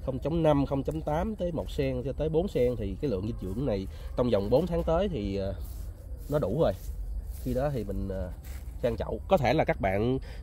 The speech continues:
tới chừng mà bốn tháng sau bạn thay phân nữa thì các bạn dời nó lên thôi. Và tìm cái chậu bự hơn như C chín, C mười thì các bạn đưa nó vô.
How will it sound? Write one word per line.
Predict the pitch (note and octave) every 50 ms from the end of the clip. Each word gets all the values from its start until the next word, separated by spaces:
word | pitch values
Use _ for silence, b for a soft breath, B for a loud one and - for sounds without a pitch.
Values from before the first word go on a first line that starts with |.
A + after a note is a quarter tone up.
| - - -
tới | D3+ F3+ G3+
chừng | - C3 A2 A2+
mà | A2 G#2 G2+ G2 G2+ G#2+ G#2 G#2+ G#2 G#2
bốn | A2+ D3 F#3
tháng | F#3+ G3 F#3
sau | D#3+ D#3 C3 C3 B2+
bạn | A#2+ G#2+ G2 A2+
thay | B2+ C#3 B2
phân | - C#3+ B2+ G#2+
nữa | F#2+ A2+ C#3+
thì | B2+ G#2+
các | C#3 C3
bạn | A2+ F#2+ G#2 A2
dời | A#2 A2+ F#2 G#2
nó | G#2+
lên | C#3 C#3+ B2+ A#2+
thôi. | C3 B2+ A#2 B B B B B B
Và | A2 G2 - -
tìm | - A2+ G#2 G#2+
cái | F#2 -
chậu | - F#2+ G#2+
bự | A2 G2 A2
hơn | A#2+ B2+ B2 A#2+
như | A#2+ A#2
C | A2 - B2 -
chín, | - E3+ G#3+
C | G3+ - C3
mười | A2+ G#2 G2 F#2+
thì | - G#2 F#2+
các | F#2+ F#2+
bạn | G#2 F2+ G#2+
đưa | B2+ C3+ C3
nó | C3 D3
vô. | C#3+ C3 A#2